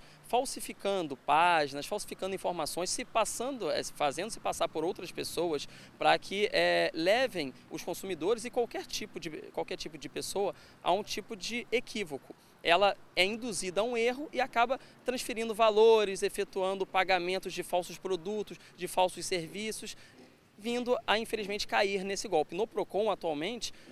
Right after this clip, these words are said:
o golpe, é, que tem o maior volume de reclamações, de denúncias, é o de produtos falsificados, produtos que não existem, são produtos, é, que nunca vão ser entregues ao consumidor final.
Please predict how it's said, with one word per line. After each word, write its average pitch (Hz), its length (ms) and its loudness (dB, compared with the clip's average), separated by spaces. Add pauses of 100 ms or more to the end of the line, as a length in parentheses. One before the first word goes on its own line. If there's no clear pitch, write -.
o - 80 -6
golpe, 175 500 2
é, 151 440 4
que - 160 -6
tem 175 300 -2
o 165 60 -4
maior 160 200 2
volume 185 400 0
de 170 100 -4
reclamações, 170 800 -2
de 160 100 -4
denúncias, 160 540 -4 (160)
é - 80 4
o 180 60 6
de 180 100 -4
produtos 185 560 -4
falsificados, 180 840 2 (280)
produtos 151 340 -6
que 185 100 -2
não 185 200 0
existem, 165 500 -4
são 165 140 -4
produtos, 165 500 -8 (220)
é, 165 440 4
que 202 140 -2
nunca 262 260 0
vão 220 140 -4
ser 226 180 0
entregues 190 460 0
ao 202 80 0
consumidor 190 380 -4
final. 170 420 2